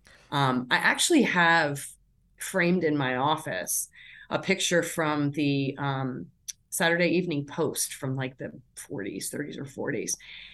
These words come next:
And it's, it's a man sitting at a desk and it's talking about taxes. And apparently back then, taxes were due March fifteenth for everyone instead of April fifteenth for individuals. Um, some businesses are still due March fifteenth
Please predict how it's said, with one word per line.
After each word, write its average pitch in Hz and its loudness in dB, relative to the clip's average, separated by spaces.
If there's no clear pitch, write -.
And 147 0
it's, 139 0
it's 143 -6
a 160 -2
man 147 0
sitting 143 -2
at 143 2
a 175 2
desk 139 0
and 135 0
it's - 0
talking 135 0
about 135 0
taxes. 233 0
And 147 -2
apparently 220 4
back 165 2
then, 196 4
taxes 151 -2
were 147 -2
due 147 -2
March 175 4
fifteenth - -6
for - -14
everyone 123 -6
instead 131 -10
of 123 -10
April 151 -4
fifteenth 131 -14
for - -16
individuals. 123 -8
Um, - -14
some 135 -6
businesses 127 -6
are 117 -4
still 127 -6
due 127 -6
March 95 -10
fifteenth - -18